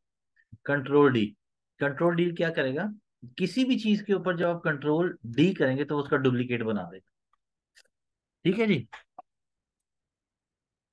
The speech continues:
ये उसका duplicate बना देगा। Okay, Right हो गया, सही है। हम इधर साथ साथ लिखते हैं ताकि हमें याद भी रहे।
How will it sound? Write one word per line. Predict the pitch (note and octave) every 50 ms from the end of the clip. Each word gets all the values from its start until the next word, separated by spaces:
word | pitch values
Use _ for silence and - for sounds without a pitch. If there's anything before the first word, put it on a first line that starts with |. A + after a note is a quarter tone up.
| _ _ _ _ _ _ _ - -
ये | B2 C3+ D3+
उसका | D3+ D3 - F3 E3+
duplicate | D#3+ C#3+ C3 A#2+ A#2+ G#2+ B2 A#2+ G#2+
बना | A2 A2 G#2 F#2+ F#2
देगा। | F2+ F#2 F#2 F#2+ G2 - _ _ _ -
Okay, | A#2 A2+ A2 - - G2+ F#2 - _ _ _ _ _ _ _ _ - - - - _ _ _ _ _ _ _ _ _ -
Right | A#2 B2 A#2+ A2+ A2 A2+
हो | A2 G2
गया, | F2+ G2 G2+ G2+ G2+ - _ _ _ _
सही | _ - D#3 E3 F#3 F3
है। | D#3 C3 B2+ _ _ _ _ _ _ _ _ _ _ _ _ _ _ _ _ _ _ _ _ _ _ _ _ _ _ _ -
हम | - - D3 E3+ F#3 E3+
इधर | C3+ D#3 D#3+ D#3+ F3 E3+ D#3
साथ | C3+ - - B2 C3+
साथ | C3 - - D#3+ D3+ C#3
लिखते | C3+ B2 B2 B2 - - - -
हैं | C#3 C3+ D3 E3+ E3
ताकि | E3 _ - C3+ C3 C3 - C#3+ C#3
हमें | C3 B2+ B2 B2+ C3+ C#3+ C#3+ - A2
याद | A2 A2+ A#2 A#2 A2+ A#2 A2+ A#2
भी | A2+ A2+ G#2+
रहे। | G2+ G2